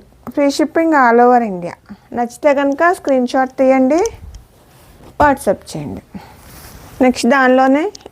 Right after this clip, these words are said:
ఇంకొక కలరు, లిలాక్ పర్పుల్ అంటున్నారు కదా ఇప్పుడు కొత్తగా, లిలాక్ పర్పుల్ ఆ కలరు చాలా బాగుంది చూడండి. But ఇది బాడీ పార్ట్ వచ్చి కొంచెం దా-, అది, ఇది వచ్చేసి ఇట్లా చైన్ డిజైన్ లాగా ఉంది.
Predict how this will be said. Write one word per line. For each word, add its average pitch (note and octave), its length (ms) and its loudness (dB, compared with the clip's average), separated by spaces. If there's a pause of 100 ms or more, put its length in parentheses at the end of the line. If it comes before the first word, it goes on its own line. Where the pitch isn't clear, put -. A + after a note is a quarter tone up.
ఇంకొక C4 340 0
కలరు, B3 560 0 (120)
లిలాక్ C#4+ 480 2
పర్పుల్ C4 380 0
అంటున్నారు A3+ 540 -4
కదా A3+ 160 -2
ఇప్పుడు A#3+ 260 -4
కొత్తగా, A#3 440 -4
లిలాక్ A3+ 520 2
పర్పుల్ A3+ 380 -4 (1000)
ఆ G#3+ 120 -2 (100)
కలరు G3+ 320 0 (500)
చాలా A#3 300 4
బాగుంది G3+ 380 -2
చూడండి. A#3 260 0
But C#4+ 280 2
ఇది C4+ 340 2 (480)
బాడీ C#4 340 4
పార్ట్ D4 340 0
వచ్చి D4 220 -2
కొంచెం C#4 560 -2
దా-, B3 300 2
అది, B3 260 2 (100)
ఇది C4 440 -2
వచ్చేసి C4+ 440 -2
ఇట్లా A#3 580 0 (720)
చైన్ C4+ 300 4
డిజైన్ A#3+ 420 2
లాగా G#3 300 -2
ఉంది. G#3 360 -6